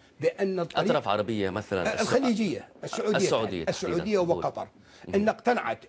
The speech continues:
Speaker 1: إن، أن هذا العراق حتى نمنع من إيران، والخليج عنده مشكلة من إيران كبيرة.
Speaker 2: مهم.
Speaker 1: اقتنعوا أن بالنهاية الطريقة الوحيدة، لا أمل أن نكسب الشيعة بالعراق، والشيعة سيكون تحت تأثير إيران، فعلينا أن نشجع قيام إقليم سني.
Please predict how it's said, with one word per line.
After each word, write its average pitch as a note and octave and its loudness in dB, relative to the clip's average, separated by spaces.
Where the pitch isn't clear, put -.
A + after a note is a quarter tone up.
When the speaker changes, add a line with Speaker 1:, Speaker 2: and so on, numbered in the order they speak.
Speaker 1:
إن، G3 0
أن G3+ 0
هذا F#3 4
العراق F#3 0
حتى F3 0
نمنع G3 2
من F3 0
إيران، E3 2
والخليج D#3 0
عنده D#3 0
مشكلة D3 -2
من A#2 -4
إيران A2 -6
كبيرة. A#2 -4
Speaker 2:
مهم. F2 -6
Speaker 1:
اقتنعوا F3 0
أن F3 0
بالنهاية D#3+ 0
الطريقة F3+ 0
الوحيدة، D#3+ 0
لا G3 2
أمل D#3+ -2
أن C#3+ -4
نكسب C#3 -8
الشيعة - -6
بالعراق، B2+ -4
والشيعة E3+ -2
سيكون E3+ 0
تحت - -4
تأثير C#3+ -4
إيران، D#3 -2
فعلينا F#3+ 0
أن E3+ 0
نشجع E3 0
قيام F3 0
إقليم D#3 -4
سني. F#2+ -12